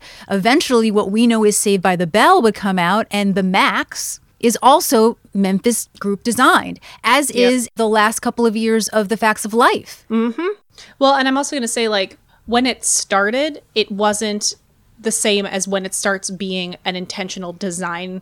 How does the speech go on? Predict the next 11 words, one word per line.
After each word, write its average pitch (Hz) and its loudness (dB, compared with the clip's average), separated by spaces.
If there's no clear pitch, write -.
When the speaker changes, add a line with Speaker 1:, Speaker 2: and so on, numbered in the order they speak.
Speaker 2:
by, 185 -2
like, 175 -6
a 190 -4
mass 175 -4
market 175 -8
thing, 185 -8
like 175 -10
a 180 -14
T - -12
V 175 -14
show. 240 -6